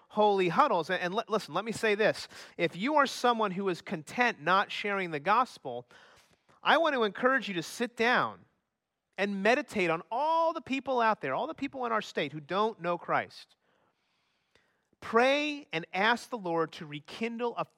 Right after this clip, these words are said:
fire within your heart for those that don't have a relationship with the living God. Because there's a world out there right now that is dying for what we have to offer, and they're more open to listening.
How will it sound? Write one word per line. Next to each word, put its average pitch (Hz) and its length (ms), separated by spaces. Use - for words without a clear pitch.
fire 214 520
within 147 300
your 131 160
heart 202 420
for 156 100
those 180 500
that 135 160
don't 214 220
have 185 200
a 180 60
relationship 151 720
with 131 100
the 139 80
living 127 260
God. 98 340
Because 202 220
there's 247 160
a 214 40
world 247 320
out 220 200
there 214 140
right 196 200
now 180 200
that 165 120
is 147 200
dying 185 580
for 175 160
what 160 160
we 165 80
have 147 240
to 135 80
offer, 104 380
and 165 120
they're 165 80
more 185 240
open 196 380
to 156 120
listening. 151 440